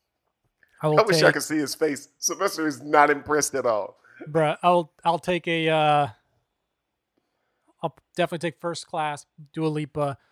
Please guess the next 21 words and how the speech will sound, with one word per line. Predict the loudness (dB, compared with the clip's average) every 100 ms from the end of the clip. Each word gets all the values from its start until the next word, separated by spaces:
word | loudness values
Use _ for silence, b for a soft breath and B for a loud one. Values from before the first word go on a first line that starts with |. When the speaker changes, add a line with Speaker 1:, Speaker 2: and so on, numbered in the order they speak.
| _ _ _ _ _ _ _ _ _ _ _ _ _ _ _
Speaker 1:
and | -4 -2 2 6
Speaker 2:
Yuck. | 6 6 0
Speaker 1:
Nail | 0 2
Tech. | 0 -4 -6 -10 _ _ _
And | -10 -8
I |
think | -8 0
that's | 2 2
it. | 0 2
Like, | 0 0 -8 _ _ _ _ _ _ _ _ _ _ _ -4
and | 2
those | 2 2
are |
just | -6 -4
gonna | -2 -2
make | 0 -2 -2
it | -8
'cause, | -14 -16 -12
you | -6
know, | -4
they, | -2 -4